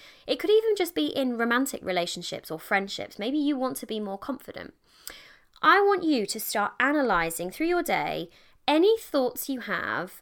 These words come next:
that don't reflect the confident person. And I just want you to become aware of them. I want you to just be s-,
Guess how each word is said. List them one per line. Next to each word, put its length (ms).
that 320
don't 360
reflect 600
the 80
confident 560
person. 440
And 80
I 60
just 140
want 100
you 100
to 140
become 240
aware 500
of 140
them. 240
I 60
want 180
you 120
to 140
just 300
be 80
s-, 240